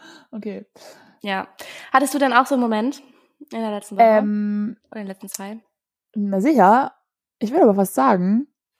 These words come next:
Speaker 1: den würde ich mir für die nächste Folge aufheben.
Speaker 2: Echt?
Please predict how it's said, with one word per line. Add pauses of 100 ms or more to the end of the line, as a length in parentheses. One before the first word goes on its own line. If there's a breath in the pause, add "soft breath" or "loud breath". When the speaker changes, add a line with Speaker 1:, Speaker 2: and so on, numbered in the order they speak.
(120)
Speaker 1:
den
würde
ich
mir
für
die
nächste (120)
Folge
aufheben. (520)
Speaker 2:
Echt?